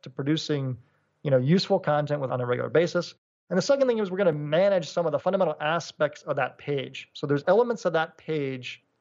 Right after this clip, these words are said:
as a web page that we need to manage for Google to understand what it is. And I'll try to keep this without getting too technical, but there's, if you look at a web browser, there's three things on a page that are important.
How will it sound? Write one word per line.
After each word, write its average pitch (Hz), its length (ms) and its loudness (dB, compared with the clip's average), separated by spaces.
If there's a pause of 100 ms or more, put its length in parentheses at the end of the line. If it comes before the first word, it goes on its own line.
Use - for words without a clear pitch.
as 151 160 4
a 180 60 4
web 185 360 2
page 135 560 -8 (340)
that 151 120 0
we 156 140 2
need 170 120 4
to 156 60 2
manage 151 840 -2 (380)
for 160 140 2
Google 156 260 4
to 151 160 0
understand 147 640 -2
what 131 120 4
it 127 80 -2
is. - 300 -10 (720)
And 143 80 0
I'll 143 100 4
try 202 200 0
to 196 80 2
keep - 260 -4
this 160 240 -2
without 156 320 2
getting 147 220 0
too 185 160 -4
technical, 147 440 -2
but 135 160 0
there's, 151 220 -2
if - 160 -8
you 151 120 2
look 214 260 4
at 214 80 2
a 196 40 6
web 190 240 2
browser, 127 400 -14 (140)
there's 156 420 0 (220)
three 202 220 0
things 175 260 0
on 151 100 4
a 143 40 0
page 135 480 -2
that 135 100 0
are 135 60 0
important. 135 400 -2